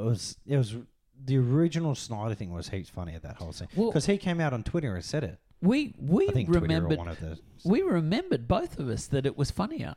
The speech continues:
Speaker 2: in
Speaker 1: Mm.
Speaker 2: cinemas. So
Speaker 1: Yeah,
Speaker 2: I don't
Speaker 1: same.
Speaker 2: know whether they did a little chopperoo afterwards.
Speaker 1: I remember it being funnier in cinemas
Speaker 2: And
Speaker 1: too.
Speaker 2: so it was just really odd 'cause it was bland. It almost felt like, you know those moments in Tim,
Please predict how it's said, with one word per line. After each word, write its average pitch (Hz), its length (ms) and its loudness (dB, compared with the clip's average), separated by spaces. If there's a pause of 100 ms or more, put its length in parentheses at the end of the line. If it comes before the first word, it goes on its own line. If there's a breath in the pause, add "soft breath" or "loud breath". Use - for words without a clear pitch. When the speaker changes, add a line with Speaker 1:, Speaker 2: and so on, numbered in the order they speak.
Speaker 2:
in 226 180 2
Speaker 1:
Mm. 156 40 2
Speaker 2:
cinemas. 240 480 -4
So - 260 0
Speaker 1:
Yeah, 202 80 4
Speaker 2:
I - 80 6
don't - 20 0 (120)
Speaker 1:
same. 180 80 0
Speaker 2:
know 233 80 4
whether 170 260 4
they 151 160 2
did 143 200 0
a 147 40 0
little 127 420 4 (160)
chopperoo 123 640 2
afterwards. 127 760 -4
Speaker 1:
I 185 120 4
remember 196 360 4
it 101 80 0
being 101 180 0
funnier 92 400 -6
in 85 100 -8
cinemas 82 380 -12
Speaker 2:
And 190 120 2
Speaker 1:
too. 214 40 -2
Speaker 2:
so 254 140 4
it 254 40 2
was 269 140 2
just - 280 -4
really 302 340 0
odd 202 220 0
'cause 180 200 0
it - 80 -2
was 151 160 -2
bland. 151 960 -2 (200 loud breath)
It 180 120 2
almost 381 340 0
felt 147 240 2
like, 123 220 2 (320 loud breath)
you 170 100 -2
know 247 80 2
those 147 240 0
moments 135 380 0
in 117 140 -2
Tim, 117 380 -4